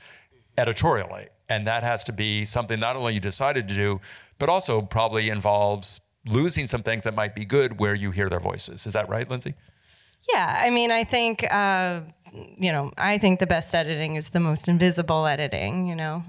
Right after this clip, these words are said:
Speaker 2: if it's not, it, it tends to, the editing that's talked about is the flashy editing, the stuff that is,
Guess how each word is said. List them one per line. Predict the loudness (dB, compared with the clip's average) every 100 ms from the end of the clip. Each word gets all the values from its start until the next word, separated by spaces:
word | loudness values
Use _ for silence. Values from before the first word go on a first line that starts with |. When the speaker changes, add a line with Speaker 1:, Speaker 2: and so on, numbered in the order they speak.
| -2
Speaker 2:
if | -2
it's | -2 -4
not, | 0 2 2 -2 -8 -20 -20 -20 _ _ _ -14 -10
it, | -6 -6 -8 -20 -14
it | -8 0
tends | 2 2 0 0
to, | 2 2 2
the | 2
editing | 4 4 4
that's | 4 2
talked | 2 2 2 0
about | 2 4 2 0
is | -4 -4
the | -4
flashy | -2 2 2 0 -2 0
editing, | 0 -2 -6 -6
the | -2
stuff | 0 0 0
that | -2 -2 -2
is, | -6 -6 -8 -10